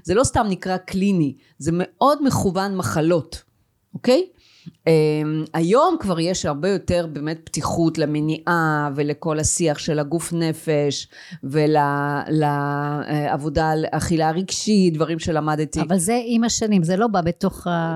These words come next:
Speaker 1: כן, היום
Speaker 2: הלימודים.
Speaker 1: כבר מלמדים את זה גם באוניברסיטאות, <clears throat> לא מספיק לדעתי,
Speaker 2: Mm.
Speaker 1: אבל כבר יותר. כן?
Speaker 2: זה
Speaker 1: אנחנו
Speaker 2: כשאת-,
Speaker 1: סתם למדנו
Speaker 2: כשאת יצאת,
Speaker 1: פסיכולוגיה,
Speaker 2: זהו,
Speaker 1: מבוא.
Speaker 2: כשאת, בדיוק, כשאת יצאת מהלימודים, שמה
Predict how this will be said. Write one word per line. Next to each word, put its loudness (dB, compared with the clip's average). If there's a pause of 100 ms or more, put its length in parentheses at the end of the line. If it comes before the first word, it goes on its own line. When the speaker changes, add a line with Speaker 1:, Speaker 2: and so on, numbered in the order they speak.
(120)
Speaker 1:
כן, 2
היום 0
Speaker 2:
הלימודים. -2
Speaker 1:
כבר -2
מלמדים 0
את -4
זה -2
גם 0
באוניברסיטאות, 0 (300)
<clears throat> 4
לא 2
מספיק -4
לדעתי, 0 (160)
Speaker 2:
Mm. 0 (440)
Speaker 1:
אבל 4 (100)
כבר -2
יותר. 0 (320)
כן? 0
Speaker 2:
זה 0
Speaker 1:
אנחנו 0
Speaker 2:
כשאת-, -6
Speaker 1:
סתם 2
למדנו -2
Speaker 2:
כשאת 0
יצאת, 2
Speaker 1:
פסיכולוגיה, 0
Speaker 2:
זהו, 0 (100)
Speaker 1:
מבוא. -2
Speaker 2:
כשאת, 0
בדיוק, -2
כשאת 0
יצאת -2
מהלימודים, 0 (360)
שמה 2